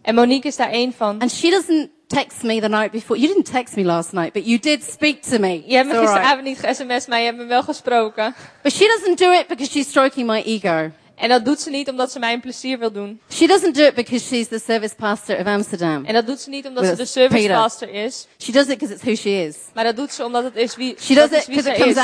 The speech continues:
Speaker 2: out of her.
Speaker 1: En dat komt gewoon uit haar.
Speaker 2: And I tell you what, I need it.
Speaker 1: En dat heb ik nodig.
Speaker 2: And, uh, I love her for that.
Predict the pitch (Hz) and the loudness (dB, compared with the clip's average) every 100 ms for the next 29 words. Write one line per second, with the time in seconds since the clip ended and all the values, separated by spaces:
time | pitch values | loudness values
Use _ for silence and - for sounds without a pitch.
0 | 262 262 240 190 160 - - - 226 240 | 2 2 2 0 -2 -12 -20 -2 2 2
1 | - 294 - 277 262 240 262 294 254 202 | 2 0 2 0 2 2 0 2 0 0
2 | 214 269 277 - 339 349 349 254 285 349 | 2 2 4 4 4 6 6 6 4 4
3 | 330 226 - - 302 - - - 247 262 | 4 2 -2 -14 -14 -14 -8 0 2 4
4 | 269 262 262 277 269 202 - _ - _ | 2 0 4 4 4 2 -2 _ -20 _
5 | - 247 247 240 262 262 262 240 233 285 | -2 2 2 4 6 8 6 2 2 0
6 | 285 233 220 185 165 | 0 -6 -4 -6 -6